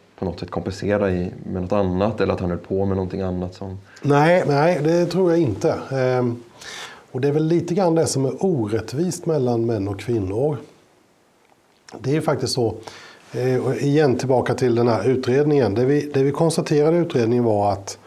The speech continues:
Speaker 2: det som styr mäns uttag av föräldraförsäkring först och främst är, eh, kvinnan, inte mannen, som jag trodde när jag började utreda. Det är fakt-, det är mamman som avgör vem som tar föräldraledighet, inte,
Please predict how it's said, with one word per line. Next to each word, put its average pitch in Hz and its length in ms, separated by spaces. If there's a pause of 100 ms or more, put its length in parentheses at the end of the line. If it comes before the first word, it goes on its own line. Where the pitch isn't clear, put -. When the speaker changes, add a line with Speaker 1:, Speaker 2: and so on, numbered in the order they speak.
(720)
Speaker 2:
det 131 100
som 120 240
styr 170 580 (200)
mäns 117 500
uttag 107 380
av 101 40
föräldraförsäkring 107 1040 (640)
först 131 280
och 139 60
främst 107 340
är, 104 180 (720)
eh, 101 260 (120)
kvinnan, 123 640
inte 107 260
mannen, 104 400
som 113 180
jag 110 140
trodde 110 240
när 104 80
jag 98 100
började 101 260
utreda. 117 380
Det 104 120
är 107 60
fakt-, 107 220 (140)
det 113 60
är 110 60
mamman 113 380
som 127 180
avgör 107 480 (500)
vem 107 220
som 110 140
tar 113 160
föräldraledighet, 107 580
inte, 104 340